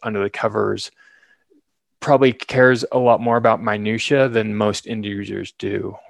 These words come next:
right? And so th-, there's a potential for, um,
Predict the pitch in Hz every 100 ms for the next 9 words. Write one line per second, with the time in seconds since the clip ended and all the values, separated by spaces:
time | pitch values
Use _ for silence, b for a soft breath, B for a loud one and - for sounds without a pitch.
0 | - 104 104 104 104 101 - 104 101 -
1 | b b _ 123 110 - 113 104 104 107
2 | - 110 - 113 - 123 113 110 104 98
3 | - 104 98 101 - b b b b -
4 | 110 101 98 98